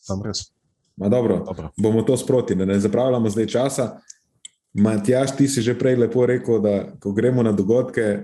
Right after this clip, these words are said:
Speaker 2: da feel good časti, in pred kratkim smo bili na enem dogodku, midva sva tudi namignila v prejšnji epizodi, da bomo malo strnili misli o tem dogodku, kako je bilo, kako je bil za nas uporaben.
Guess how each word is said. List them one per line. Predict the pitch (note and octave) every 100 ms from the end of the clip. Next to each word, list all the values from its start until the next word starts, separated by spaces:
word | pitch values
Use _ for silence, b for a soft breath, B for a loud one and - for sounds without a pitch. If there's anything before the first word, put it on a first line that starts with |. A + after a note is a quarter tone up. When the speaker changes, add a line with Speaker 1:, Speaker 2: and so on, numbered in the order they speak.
| - _
Speaker 2:
da | - - G2+
feel | - C3
good | A2+ A#2
časti, | A#2+ A#2+ B2+ - G#2+ -
in | - G2+ G2+ G3+ - _ _
pred | - G2+
kratkim | A2 A2+ - G#2+
smo | G2+ G2
bili | A#2
na | A2
enem | A2+ G#2+
dogodku, | G2 A2 B2+ -
midva | G#2 A2 G#2+
sva | G2+ G2
tudi | - A#2 G2+
namignila | G2 A#2 C3+ A2 G2+ F#2+ G2 B B
v | - G2
prejšnji | G#2+ G#2+ G#2+ G#2
epizodi, | G2+ F#2+ A2+ A#2 G2
da | F2+
bomo | F2 F#2+ G2
malo | G#2 A2 G2+ -
strnili | - C#3+ C#3 B2 A2
misli | B2 D3 C#3 G#2+ G2+ _ _ _ _ -
o | A2
tem | B2
dogodku, | A#2+ G2+ B2+ C3+ A#2+ G#2+ - _ _ _
kako | - -
je | A2+
bilo, | F#2+ A#2 C3 A2 - _ _ _ _
kako | - G#2+
je | G#2
bil | A2+
za | G#2
nas | G#2 G#2+
uporaben. | G2+ G2+ G2+ B2 C3